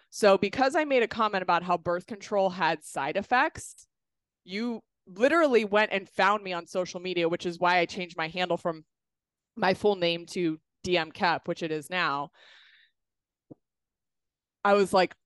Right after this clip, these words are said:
"Really?" Because I mentioned birth control had side effects. And I looked at him and I said,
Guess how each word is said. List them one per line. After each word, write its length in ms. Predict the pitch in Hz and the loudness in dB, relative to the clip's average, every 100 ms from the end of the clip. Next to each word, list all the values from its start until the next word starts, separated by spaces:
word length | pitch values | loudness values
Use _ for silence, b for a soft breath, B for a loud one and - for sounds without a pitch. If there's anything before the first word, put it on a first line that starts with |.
| _ - | _ -2
"Really?" 440 | 175 208 285 359 | 0 4 2 0
Because 360 | 254 240 240 214 | -2 -2 0 2
I 100 | 226 | 2
mentioned 420 | 240 233 247 - | 0 -2 -6 -2
birth 240 | 190 202 | 0 0
control 340 | - 208 208 190 | -4 -8 -6 -2
had 200 | 190 180 | -4 -4
side 240 | 170 160 | -4 -4
effects. 420 | 156 - - - | -6 -12 -12 -10
And 120 | - 190 | -4 -2
I 140 | 190 | -2
looked 200 | 180 185 | -2 0
at 100 | 208 | 0
him 180 | 208 202 | -2 -6
and 80 | 190 | -4
I 100 | 180 | -4
said, 360 | - 170 165 | 0 0 0